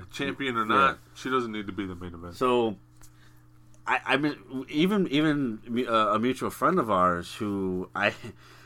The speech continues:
Speaker 2: I had a pretty, it wasn't heated like we were yelling at each other, but a, a pretty heated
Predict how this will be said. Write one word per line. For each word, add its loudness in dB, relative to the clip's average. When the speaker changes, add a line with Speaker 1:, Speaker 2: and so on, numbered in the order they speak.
Speaker 2:
I 0
had 0
a 0
pretty, 0
it -8
wasn't 4
heated 2
like 2
we 0
were 2
yelling 4
at 0
each -6
other, 0
but -2
a, -2
a -8
pretty -2
heated -2